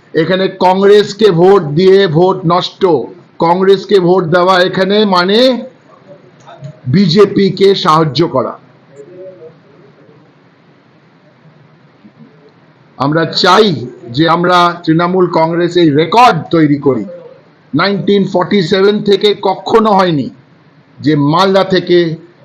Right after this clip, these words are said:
তিনজন। মৌসম নূর আর আমি এখন প্রায় চার বছর হয়ে গেছে আমরা রাজ্যসভায় আছি।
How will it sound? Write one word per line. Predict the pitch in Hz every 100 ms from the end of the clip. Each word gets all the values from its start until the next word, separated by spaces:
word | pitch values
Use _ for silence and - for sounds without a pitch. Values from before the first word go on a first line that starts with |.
| - _ _ -
তিনজন। | 240 240 220 160 147 98 90 - - _ _ _ _ _ _ _ _ _ _ _ _ _ _ _ _ _ _ _ _ _ _ 147 240 _ _ 587 605 _ _ _ _ _ _ _ 143 _ 135 - _ _ _ _ _ _ -
মৌসম | 113 151 196 202 214 127 185 175 _ _ - -
নূর | 151 156 120 - - _ _ _ _ _ _ _ _ _ _ -
আর | 139
আমি | 147 170 180
এখন | 165 180 170
প্রায় | 165 160 156 139 - _ _ _ _ _ _ _ - - _ -
চার | 151 170
বছর | 175 180 185
হয়ে | 170 175
গেছে | 175 175
আমরা | 170 160 160 147 143 - - - - _ _ _ -
রাজ্যসভায় | 135 135 151 165 160
আছি। | 135 - 131